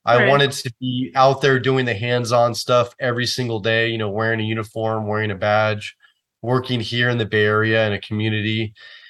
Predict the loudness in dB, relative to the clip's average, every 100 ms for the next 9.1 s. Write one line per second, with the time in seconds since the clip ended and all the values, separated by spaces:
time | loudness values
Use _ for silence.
0 | _ -6 -2 4 6 6 4 2 2 0
1 | 2 2 4 2 2 2 0 0 0 -2
2 | -4 -6 -6 -6 -6 -6 -8 -4 -2 -2
3 | -6 -8 -6 -6 -6 -6 -6 -2 0 0
4 | -2 -10 -10 -8 -8 -4 -4 -2 -2 -2
5 | -2 -2 -2 -4 -8 -14 _ _ -2 2
6 | 4 4 4 2 2 2 -2 -6 -6 -8
7 | -12 -14 -14 -14 -18 _ _ _ 0 2
8 | 2 0 2 4 4 4 4 4 4 2
9 | 2